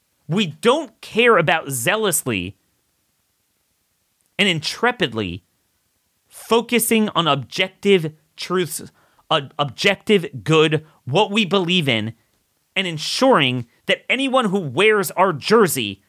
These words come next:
to the best of our ability projects that and represents that in his positions, in his actions, in his record, and yes, in his personal life as well.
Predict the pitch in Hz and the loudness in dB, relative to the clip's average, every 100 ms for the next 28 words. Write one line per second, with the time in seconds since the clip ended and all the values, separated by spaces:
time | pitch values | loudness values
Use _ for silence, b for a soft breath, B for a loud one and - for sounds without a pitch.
0 | _ _ _ _ _ _ _ _ - 175 | _ _ _ _ _ _ _ _ -4 -2
1 | 123 202 226 - 214 202 156 214 196 123 | 0 -2 0 0 2 2 4 2 2 0
2 | 110 - _ _ _ _ _ _ - - | -2 -6 _ _ _ _ _ _ -10 -4
3 | 160 - 196 196 - 220 202 - 151 147 | -2 0 -4 -2 -2 0 0 0 -2 -2
4 | 147 143 170 190 - 196 185 - _ _ | -2 -2 -2 -4 -4 -2 -2 -4 _ _
5 | _ _ _ _ _ _ - 160 139 156 | _ _ _ _ _ _ -4 -4 -4 -6
6 | 135 175 226 220 180 147 143 - 151 202 | -2 0 0 0 0 0 -2 -2 -4 -4
7 | - 196 156 - _ _ _ _ 151 151 | -6 -8 -10 -14 _ _ _ _ -6 -6
8 | 110 156 196 208 185 143 _ _ _ _ | -2 -2 0 0 0 -4 _ _ _ _
9 | _ - 170 202 170 151 170 156 - 196 | _ -8 -2 -2 -2 -4 -4 -4 0 0
10 | 160 147 127 135 120 - _ _ - 143 | 2 2 4 2 0 -8 _ _ -10 -8
11 | 120 120 107 | -6 -6 -6